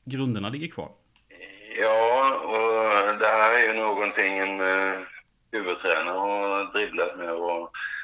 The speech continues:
Speaker 2: vad han har sett som gjordes förra året, och sen har han en, en, ja, den, den tillsammans med, eh, hans fotboll tillsammans med, eh, spelarmaterialet som, som var inledningsvis, och,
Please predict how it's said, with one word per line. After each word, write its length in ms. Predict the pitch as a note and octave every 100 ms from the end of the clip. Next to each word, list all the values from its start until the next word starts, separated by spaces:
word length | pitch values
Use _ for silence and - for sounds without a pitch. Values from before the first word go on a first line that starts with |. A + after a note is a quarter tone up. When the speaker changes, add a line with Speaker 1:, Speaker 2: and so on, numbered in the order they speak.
| - _
Speaker 2:
vad 200 | - F#2+
han 120 | F#2 F2
har 60 | F2+
sett 260 | A2 -
som 300 | - G2 G2+
gjordes 320 | G2+ G2 F#2 -
förra 260 | F#2+ E2+
året, 320 | F2+ E2 E2+
och 80 | E2
sen 140 | - F2+
har 60 | G2
han 140 | F2 E2+
en, 240 | F2+ F2+
en, 400 | F#2 F2+ F#2 - _ _ _ _ _ _ _ _ -
ja, 280 | G2 F#2+ -
den, 460 | F#2+ G2 - - - _
den 480 | - G2+ A#2 C3 B2
tillsammans 580 | - A#2 A#2 G#2 G#2 G#2
med, 300 | G#2 G2+ G2+
eh, 680 | G2 F#2+ G2+ G2 G2 G2 F#2+ - A2
hans 400 | G2+ F#2 - -
fotboll 440 | A2 - - F2+ F2+
tillsammans 560 | - F#2+ F#2 F#2+ G2
med, 300 | G2 F#2 F2+
eh, 280 | F#2 F#2 F#2 - - - - - - - - - - _ -
spelarmaterialet 1160 | - - A2+ G2+ F#2+ G2 F#2 G#2 F#2+ F#2 F2+
som, 440 | - G2 F#2+ F#2+ F#2+
som 220 | - F#2+
var 140 | F#2+
inledningsvis, 840 | G2+ G2 F#2 F2 E2 F2 D#2+ E2+ -
och, 200 | G2